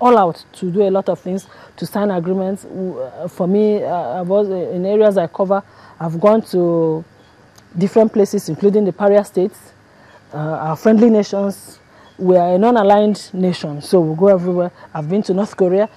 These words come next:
I've been to, um, Saudi Arabia, I've been to Iran, I've been to Ukraine,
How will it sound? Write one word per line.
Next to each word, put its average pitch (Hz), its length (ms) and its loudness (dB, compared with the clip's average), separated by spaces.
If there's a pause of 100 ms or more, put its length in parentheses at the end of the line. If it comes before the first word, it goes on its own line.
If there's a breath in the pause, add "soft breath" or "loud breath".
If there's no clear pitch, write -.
(200 loud breath)
I've 156 160 -8
been 196 220 0
to, 165 560 -2
um, 160 460 -6
Saudi 190 280 -2
Arabia, 180 380 -2 (100)
I've 151 160 -8
been 196 180 -2
to 170 460 -2 (100)
Iran, 196 380 0 (420 soft breath)
I've 160 280 -8
been 214 180 2
to - 140 -4
Ukraine, 196 400 -2